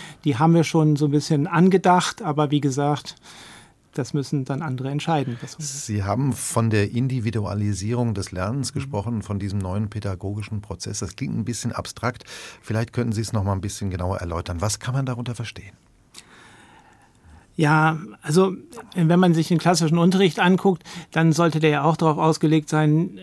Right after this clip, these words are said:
Speaker 1: nicht nur, äh, auf einem Level zu arbeiten, sondern er sollte
Speaker 2: Mhm.
Speaker 1: die Starken fördern, er sollte Rücksicht auf die Schwachen nehmen, er sollte,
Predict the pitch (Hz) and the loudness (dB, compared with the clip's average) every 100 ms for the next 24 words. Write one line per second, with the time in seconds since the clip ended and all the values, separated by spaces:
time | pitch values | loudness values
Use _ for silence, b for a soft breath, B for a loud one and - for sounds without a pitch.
0 | 190 156 156 160 - 156 151 151 151 - | -2 2 4 4 4 4 6 4 2 -2
1 | - - 143 147 143 156 156 - 143 147 | -10 -8 -2 0 0 -2 -4 -2 0 2
2 | 143 170 170 - 165 156 160 143 139 139 | 4 4 2 2 2 4 2 0 0 0
3 | 131 95 127 123 - 160 196 165 - 170 | -2 -2 -4 -4 2 4 4 0 2 4
4 | 156 156 151 135 135 139 139 - 135 139 | 4 4 2 -2 -4 -2 -2 -4 -6 -6
5 | - - 156 156 160 147 151 147 147 160 | -6 0 2 4 4 2 4 2 2 0
6 | 135 139 135 | -2 -4 -2